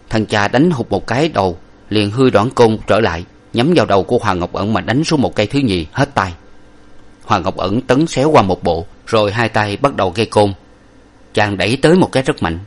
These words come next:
làm cho hai tay thằng chà rúng động bại hoại. Biết thế không xong, thằng chà muốn la lên cho trong nhà hay, bỗng bị Hoàng Ngọc Ẩn nhảy tới đánh một thế tiên cô trúng vào mép tai, phải té nhào bất tỉnh.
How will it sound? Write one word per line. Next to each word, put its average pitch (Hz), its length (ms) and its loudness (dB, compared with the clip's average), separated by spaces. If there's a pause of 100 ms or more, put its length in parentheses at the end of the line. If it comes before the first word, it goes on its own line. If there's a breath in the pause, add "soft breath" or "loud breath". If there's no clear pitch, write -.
làm 101 200 -2
cho 127 120 2
hai 131 220 -2
tay 131 160 0
thằng 98 180 -4
chà 92 220 0
rúng 127 240 0
động 98 240 0
bại 101 160 0
hoại. 98 280 -4 (840)
Biết 135 200 0
thế 131 160 0
không 117 220 -2
xong, 98 240 -4 (180)
thằng 113 140 -2
chà 104 160 2
muốn 127 180 4
la 135 180 4
lên 127 240 4
cho 135 120 0
trong 127 180 2
nhà 95 160 2
hay, 107 240 -2 (460)
bỗng 113 220 2
bị 110 140 2
Hoàng 107 260 2
Ngọc 98 140 0
Ẩn 107 180 0
nhảy 101 180 2
tới 131 240 2
đánh 151 180 4
một 107 180 0
thế 135 280 0
tiên 113 240 0
cô 107 280 4 (160)
trúng 135 200 2
vào 107 140 2
mép 113 220 0
tai, 104 260 -2 (120)
phải 101 140 -2
té 131 180 -2
nhào 98 260 0
bất - 180 -2
tỉnh. 90 180 -4